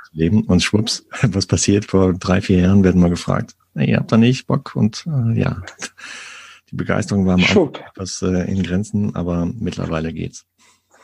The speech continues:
Speaker 2: Ja, und zack brauchst du wieder Französisch. So schnell
Speaker 1: Zack,
Speaker 2: geht das, ne?
Speaker 1: brauchst du's wieder, genau. Aber ich
Speaker 2: Mhm,
Speaker 1: hab festgestellt,
Speaker 2: genau.
Speaker 1: es geht relativ schnell, dass man das wieder so,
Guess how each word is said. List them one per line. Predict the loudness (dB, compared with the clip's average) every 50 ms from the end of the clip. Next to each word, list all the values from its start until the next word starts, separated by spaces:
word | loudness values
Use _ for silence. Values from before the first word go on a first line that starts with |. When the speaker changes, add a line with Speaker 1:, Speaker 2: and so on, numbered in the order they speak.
| _ _
Speaker 2:
Ja, | 4 4 6 6 6 4
und | 2 2 2
zack | 2 0 0 0
brauchst | 2 2 2 2 4 4
du |
wieder | 4 4 4 4
Französisch. | 2 0 0 2 4 4 4 4 2 -2 -4 -4 -2
So | -2 0
schnell | 2 4 2 4
Speaker 1:
Zack, | 4
Speaker 2:
geht | 4 2 2
das, | 2 0
ne? | 2 0
Speaker 1:
brauchst | 0 0 -2
du's | -4 -4 -2
wieder, | -2 0 0 -2 -2 -2
genau. | 0 2 2 2 0 -4 -8 -16 -14 -14 -14 -16 -18 -10
Aber | -4 0 2 4 4
ich | 4 2
Speaker 2:
Mhm, | 2
Speaker 1:
hab | 2
festgestellt, | 0 0 2 4 4 4 4 4 2
Speaker 2:
genau. | 2 0 0
Speaker 1:
es | 0 0 -2 -4 -2
geht | 0 0 2 2 2
relativ | 2 2 2 2 0 0 -2 0
schnell, | 2 2 4 4 4
dass | 2 2 2
man | 2 2
das | 2 2 2
wieder | 2 2 4
so, | 4 4 4 4 4 2 0